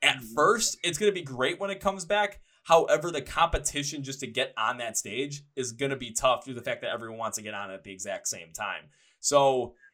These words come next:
Speaker 1: it's gonna be interesting to see what happens. However, I think, again, espe-, from a fan, from a fan standpoint, it's gonna be great to see all these bands coming in.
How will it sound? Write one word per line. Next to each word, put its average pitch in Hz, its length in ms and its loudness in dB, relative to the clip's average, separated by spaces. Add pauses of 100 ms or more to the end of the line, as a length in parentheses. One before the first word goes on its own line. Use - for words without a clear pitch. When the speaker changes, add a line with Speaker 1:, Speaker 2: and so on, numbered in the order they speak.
(100)
Speaker 1:
it's 156 160 -2
gonna 180 140 2
be 175 120 -6
interesting 175 240 -6
to 156 60 -4
see 170 120 -4
what 143 160 0
happens. 175 640 -4
However, 151 640 0
I 131 80 0
think, 143 560 -8 (240)
again, 131 300 -2
espe-, - 360 -2
from 147 140 -12
a 113 40 -8
fan, - 360 -10
from 135 160 -8
a - 20 -6
fan 127 240 -4
standpoint, 180 600 -4 (640)
it's 143 180 4
gonna 175 160 2
be 160 80 0
great 139 240 0
to - 60 2
see 143 160 0
all 123 200 0
these 131 140 -4
bands 127 320 -4
coming 123 260 -8
in. 113 420 -8